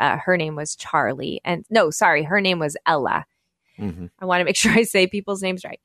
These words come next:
Speaker 1: Uh, her name was Ella. His name was Thomas. And I know that, uh, lots of people are devastated about this news. He was a faithful church leader and friends with Ed Stetzer at Billy Graham Center, who called him a friend,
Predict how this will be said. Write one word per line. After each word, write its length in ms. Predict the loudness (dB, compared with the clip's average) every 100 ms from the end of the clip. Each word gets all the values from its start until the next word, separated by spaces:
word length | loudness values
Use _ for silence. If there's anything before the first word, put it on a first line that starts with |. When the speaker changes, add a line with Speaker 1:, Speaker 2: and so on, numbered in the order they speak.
| -20 -20 -20 -10 0
Speaker 1:
Uh, 180 | 0
her 160 | 2 0
name 160 | 0 0
was 160 | 0
Ella. 300 | 2 4 2
His 200 | 0 -4
name 200 | -4 -6
was 160 | -6 -8
Thomas. 460 | -4 -2 -2 -6
And 220 | -6 -6 -4
I 100 | -2
know 260 | 0 0
that, 280 | 2 2 0 _
uh, 240 | -4 -2 -4 -10
lots 480 | 2 2 2 -2
of 160 | -10 -10
people 440 | -14 -12 -2 0 2
are 240 | 2 2 -2 _ _
devastated 880 | 0 2 2 -2 -2 -2 -2 -2 -4 -6
about 340 | -6 -2 -2 -2
this 240 | -8 -8
news. 400 | -10 -8 -8 -8
He 140 | -8 -6
was 180 | -4 -4
a 80 | -8
faithful 560 | -6 -2 -2 -2 -8
church 400 | -8 -8 -8 -10
leader 440 | -10 -4 0 0 0
and 320 | -2 -6 -8 -12 -20 -20 _
friends 320 | 2 2 4
with 140 | 4
Ed 220 | 4 4 2
Stetzer 560 | 4 2 4 4 6
at 120 | 4 2
Billy 200 | 2 2
Graham 300 | 4 2 2
Center, 400 | 2 2 2 0
who 120 | -2
called 280 | 0 0 0
him 100 | -2
a 60 | -6
friend, 540 | 0 2 2 0 -4